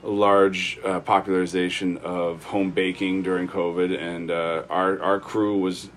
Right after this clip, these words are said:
was also part of that. I had, uh, at one point, I think we had two different sourdough starters being shared around the brewery.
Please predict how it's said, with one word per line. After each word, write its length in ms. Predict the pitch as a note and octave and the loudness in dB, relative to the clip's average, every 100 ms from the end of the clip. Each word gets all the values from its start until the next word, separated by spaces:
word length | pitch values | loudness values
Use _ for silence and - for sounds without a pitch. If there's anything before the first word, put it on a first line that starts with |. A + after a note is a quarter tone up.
| - | -6
was 200 | F#2 E2+ | -6 -4
also 400 | E2 F#2 F2+ F2 | -4 -4 -4 -8
part 400 | - - F#2 F#2 | -8 -4 0 0
of 80 | |
that. 340 | E2+ E2 F2 - - | 0 -2 -2 -4 -4
I 220 | F2+ E2+ | -2 -2
had, 320 | F2+ F2 D#2+ | -2 -4 -2
uh, 280 | D#2+ D#2+ D#2+ D#2+ - - - D#2 | -4 -4 -4 -8 -12 -16 -8 -6
at 140 | F2+ | -4
one 160 | F2+ G2 | -4 -4
point, 260 | - F#2+ | -2 -4
I 60 | F2+ | -4
think 220 | F2+ F#2+ | -6 -8
we 100 | F#2+ | -6
had 180 | F#2 E2 - - | -4 -6 -8 -8
two 180 | - A2 | -4 0
different 400 | G2+ G2+ F#2+ - - - | -2 0 -2 -4 -10 -18
sourdough 580 | - - F#2 F#2 F#2 F2 | -8 -2 0 2 0 0
starters 480 | F2+ - E2+ E2 E2 | -2 0 0 0 -4
being 280 | - F2+ E2+ | -6 -6 -6
shared 300 | - F#2 E2+ | -4 -2 0
around 300 | E2+ E2+ E2+ | 0 -2 -4
the 60 | |
brewery. 520 | D#2 E2 F2 F2 F2+ | -6 -6 -4 -2 -4